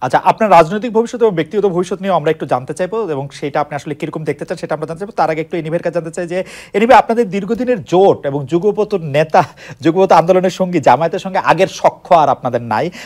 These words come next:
অন্তর্বর্তী সরকারের সঙ্গে তাদের ঘনিষ্ঠতা নিয়ে বিএনপি শীর্ষ পর্যায় থেকেও এক ধরনের বিরক্তি আমরা দেখেছি। সরকারি প্রতিষ্ঠান, বিশ্ববিদ্যালয়ে বিভিন্ন নিয়োগের ক্ষেত্রে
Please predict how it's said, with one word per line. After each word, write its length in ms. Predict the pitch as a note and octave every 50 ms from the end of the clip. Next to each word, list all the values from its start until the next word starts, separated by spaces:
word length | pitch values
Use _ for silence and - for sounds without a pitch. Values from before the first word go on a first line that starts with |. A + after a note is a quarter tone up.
| - -
অন্তর্বর্তী 480 | E3 D#3+ E3+ F3 G3+ G3 G#3+ G#3 A3+ G#3+
সরকারের 360 | - G3 F#3 F3+ G3+ F#3+ F#3+
সঙ্গে 200 | - G3 F3+ F#3+
তাদের 260 | F#3 F3 E3 F#3 F3
ঘনিষ্ঠতা 560 | C3 D3+ D3 E3+ - - G#3 F#3+ E3+ G#3+ G#3
নিয়ে 420 | F3+ F3 E3 E3 F3 F#3 F#3+ F#3+ F3+
বিএনপি 380 | C#3 D#3 E3 E3 D#3+ D#3+ G3+
শীর্ষ 340 | - - - G#3 - - B3+
পর্যায় 340 | A#3+ - A3 F#3+ G3+ G#3+ G#3
থেকেও 380 | G#3+ G3+ - - G#3+ G3+ G3
এক 240 | F#3 E3 D3+ D3+ C#3+
ধরনের 280 | D3+ E3 F3 E3+ F3+ D#3+
বিরক্তি 720 | C3+ A2 C#3+ D3 F#3 F3+ F3+ - _ - G#3 G3 F#3 F3 - - - - -
আমরা 420 | D#3+ D3+ D3+ D#3+ D#3 D3+ D3 C#3+ - - - - - C3+
দেখেছি। 440 | F3 F3 E3+ A3 G#3 - A3+ A3+
সরকারি 400 | G#3+ - F#3 E3+ E3 G3+ F#3+ F#3
প্রতিষ্ঠান, 480 | F3+ F3+ F#3 F3 F#3 - - G3 F3+ E3
বিশ্ববিদ্যালয়ে 520 | E3 D#3+ - F#3+ E3+ F3 E3+ F3+ E3+ E3+
বিভিন্ন 300 | D#3 D#3+ D#3 F3 D#3+ F3
নিয়োগের 600 | D3+ C#3+ C3+ C3+ D3 D#3+ F#3+ G#3+ A3 G3+ A#3 A#3
ক্ষেত্রে 600 | A#3 - F#3+ F3 - - - E3 E3 E3 E3 D#3+